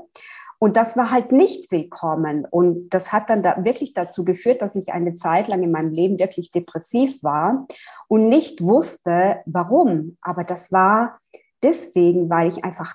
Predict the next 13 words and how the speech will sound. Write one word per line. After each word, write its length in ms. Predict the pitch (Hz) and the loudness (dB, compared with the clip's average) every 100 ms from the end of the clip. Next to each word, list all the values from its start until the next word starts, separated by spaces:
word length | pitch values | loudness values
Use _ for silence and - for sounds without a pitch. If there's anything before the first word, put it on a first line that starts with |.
| - | -16
Trauer 680 | - 156 160 196 262 277 - | -4 0 4 4 2 0 -2
nicht 520 | 180 202 214 - 165 | 0 0 -2 -12 0
wirklich 760 | 190 196 190 196 208 - - _ _ _ _ - | 2 2 -2 -6 -6 -8 -20 _ _ _ _ 0
mir 140 | 190 | 2
erlaubt 640 | 185 170 170 220 - - | 4 4 4 2 0 -8
habe 260 | 196 190 190 | -4 -2 -4
zu 160 | 190 | -4
fühlen 540 | 185 - 277 247 180 165 | -6 0 4 4 4 0
und 220 | 180 170 | -2 -2
trotzdem 560 | 214 208 - - 247 214 | 0 0 -2 -4 0 0
nach 240 | 170 - | -2 -2
außen 420 | 165 180 233 254 | 2 2 2 -2
hin 440 | 226 233 233 233 | 0 2 2 0